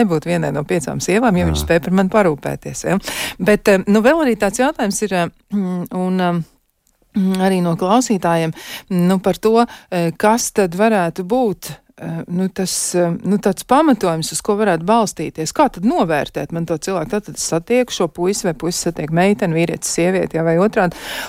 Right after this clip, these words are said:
Speaker 1: un, un, un, un partneri satiek viens otru, un kā? Nu, kā tieši novērtēt? Kas tad ir tie, eh, aspekti, kuriem būtu jāpievērš uzmanība? Kas mūs vieno? Jo viena no klausītājiem arī raksta, ka, nu,
Speaker 2: Mhm.
Speaker 1: ir, ja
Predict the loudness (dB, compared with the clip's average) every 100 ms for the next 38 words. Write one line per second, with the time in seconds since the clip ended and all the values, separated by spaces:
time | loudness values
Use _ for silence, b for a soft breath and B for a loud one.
0 | B 4 4 4 4 4 4 2 2 0
1 | 2 0 2 2 4 2 0 0 -4 -2
2 | -2 -2 0 2 0 0 -2 0 2 0
3 | b b b _ -6 0 2 2 -2 -4
4 | -2 0 0 0 -2 0 0 0 0 -2
5 | -2 0 0 0 0 0 0 0 0 0
6 | -2 B B -2 0 2 2 0 -4 -2
7 | 0 2 2 0 0 0 0 -2 -4 -6
8 | -6 -4 -4 -4 -6 -6 -4 -2 -4 -4
9 | -2 0 0 0 0 2 4 4 4 2
10 | 2 2 2 2 2 2 2 0 -2 -4
11 | -2 0 0 2 4